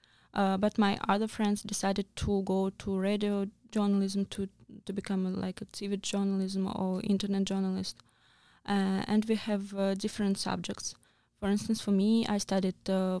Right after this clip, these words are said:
political P R, m-, m-, mass media, uh, crisis in mass media, and, uh, I studied how can I overcome it and what should I do.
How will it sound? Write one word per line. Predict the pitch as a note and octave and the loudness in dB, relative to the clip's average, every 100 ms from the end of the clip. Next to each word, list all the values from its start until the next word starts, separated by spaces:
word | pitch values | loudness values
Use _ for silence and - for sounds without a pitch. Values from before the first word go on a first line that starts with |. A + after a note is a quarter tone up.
| - | -4
political | F#3+ G3+ A3 A3+ G#3+ | -2 0 -2 -4 -4
P | - G3+ | -4 -4
R, | G3 G3 G3 G3 _ _ _ | -2 -2 -4 -6 _ _ _
m-, | G3 - | -6 -4
m-, | - G3+ F#3+ F#3+ - - | -2 -4 -4 -12 -16 -6
mass | - G3 G3+ | 0 0 2
media, | G#3 G3 F#3+ F#3 F#3+ F#3+ - - | 2 4 4 4 2 0 -4 -8
uh, | - - - - | -10 -10 -20 0
crisis | G#3 G#3 A3+ - | 2 2 0 0
in | G#3+ | 2
mass | G3+ G3 G3+ - | 2 2 -2 2
media, | G3+ G3 F#3+ F#3+ G3 - _ _ _ _ | 2 4 2 0 -4 -8 _ _ _ _
and, | G3+ F#3+ F#3+ F#3+ | 2 4 4 2
uh, | F#3+ - - - | 0 -2 -6 -2
I | G3 | 0
studied | G3 - G3 F#3+ | 0 0 0 -2
how | - G3+ G3 F#3+ | -4 0 2 0
can | - G3+ | -2 -2
I | F#3+ F#3+ - | 0 0 -2
overcome | G3 F#3+ F#3+ G3 G3 | -2 0 -2 -2 0
it | G3 - - _ | -2 -6 -18 _
and | G#3+ G3+ | -4 -2
what | G3 G3 | -2 -2
should | - F#3+ | -2 0
I | F#3+ | 0
do. | F3+ F#3 | -2 -4